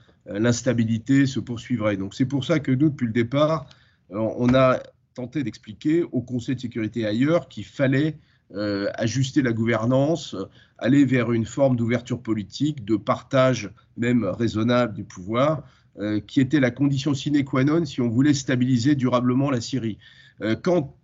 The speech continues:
on dit, nous, Européens, euh, qu'on lèvera les sanctions et que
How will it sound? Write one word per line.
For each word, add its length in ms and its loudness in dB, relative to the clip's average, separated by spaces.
on 140 4
dit, 300 2
nous, 420 4
Européens, 720 2
euh, 160 0
qu'on 220 -4
lèvera 340 4
les 100 4
sanctions 760 -2
et 260 2
que 400 2